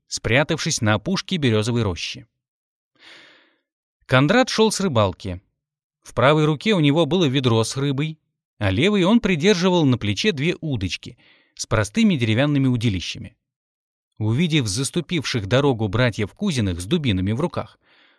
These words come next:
он понял всё, но убегать не стал.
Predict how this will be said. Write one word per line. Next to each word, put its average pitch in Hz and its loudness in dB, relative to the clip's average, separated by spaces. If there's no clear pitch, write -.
он 226 0
понял 156 0
всё, - -6
но 107 2
убегать 156 0
не 185 0
стал. 117 -2